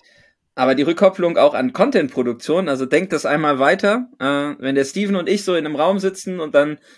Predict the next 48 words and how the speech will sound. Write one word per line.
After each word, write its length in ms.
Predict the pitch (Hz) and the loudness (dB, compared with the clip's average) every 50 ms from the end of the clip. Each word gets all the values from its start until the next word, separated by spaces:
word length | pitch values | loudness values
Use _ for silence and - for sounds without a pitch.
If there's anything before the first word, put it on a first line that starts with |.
| _ _ _ | _ _ _
gucken 220 | - - 175 165 175 | -8 -8 -6 -4 -4
wir 60 | 160 | -4
uns 100 | 156 - | -2 -2
so 40 | 160 | -2
einen 80 | 147 | 0
Redaktionsplan 840 | 143 147 139 131 - - - 180 202 214 - - 190 175 170 170 143 | 2 2 2 2 2 0 -2 -4 -4 -4 -6 -6 -6 -4 -4 -2 -2
an 160 | 151 170 165 | -2 -2 -2
und 100 | 156 143 139 | -4 -4 -2
wir 100 | 151 156 | -2 -2
überlegen, 380 | 147 143 139 147 151 151 143 | 0 0 0 0 0 -2 -2
wo 60 | 139 143 | -4 -2
legen 220 | 139 143 139 135 | -2 -2 -2 -4
wir 80 | 131 120 | -4 -2
Geld 240 | 104 147 180 185 175 | 0 0 0 0 -2
drauf 180 | 165 160 160 | -4 -4 -4
und 80 | 156 139 | -4 -4
der 100 | 135 131 | -6 -6
Steven 540 | 131 - 156 156 156 160 151 143 131 120 - _ _ _ _ | -6 -8 -10 -8 -8 -8 -10 -10 -12 -16 -20 _ _ _ _
überlegt 380 | - 139 139 143 139 151 143 - | -4 -2 0 2 2 0 -2 -4
sich, 160 | 143 139 135 | -4 -2 0
ob 60 | 135 | 0
er 40 | 131 | 2
da 140 | 127 131 131 | 2 2 0
noch 100 | 131 127 | 0 -2
eine 140 | 135 127 123 | -4 -4 -4
Nachtschicht 440 | 143 156 - - - 160 151 - - | -4 -4 -4 -2 0 0 0 -2 -6
<laughs> 420 | - - 254 240 196 - - - | -4 0 0 0 0 0 -6 -12
zusätzlich 340 | - 196 - 208 214 202 185 | -10 -6 -2 -2 0 2 4
irgendwie 340 | 175 190 196 196 147 185 175 | 4 4 4 4 4 4 4
einsetzt. 460 | 170 196 202 196 208 208 202 - - - - - - - - - _ _ _ _ _ _ _ _ | 4 4 2 4 2 2 2 -2 -8 -18 -18 -16 -16 -18 -20 -20 _ _ _ _ _ _ _ _
Das 180 | - 135 - - | -4 -4 -2 -2
hat 140 | 240 226 - | -4 -2 2
ja 160 | 247 214 160 | 2 4 4
auch, 180 | 117 175 190 - | 4 2 2 2
also 280 | - 139 135 143 127 - | 0 0 0 0 0 0
was 160 | 175 240 - | 0 0 0
interessiert 400 | 226 226 - 233 214 - 262 254 | -4 -6 -6 -6 -8 -8 -8 -6
die 60 | 277 | -4
Leute? 400 | 226 165 127 120 120 - - - - _ | -2 0 0 0 -2 -4 -8 -14 -16 _
So, 220 | _ _ 117 113 113 | _ _ -8 -8 -6
ne? 240 | 127 151 185 202 - - - _ _ | -6 -8 -10 -10 -14 -18 -20 _ _
Die 60 | 131 127 | -12 -6
geben 240 | 147 175 196 190 | -4 -4 -4 -2
euch 160 | 165 165 - 160 | -4 -4 -2 -4
halt 120 | 143 135 | -4 -2
permanent 420 | - 143 135 131 127 127 120 113 | 0 0 0 0 -2 -2 -4 -6
Feedback. 420 | - - 120 - - 120 120 120 - | -6 -10 -10 -6 -4 -4 -4 -2 -2
Also 260 | 120 117 127 127 123 | -2 -2 -2 -4 -6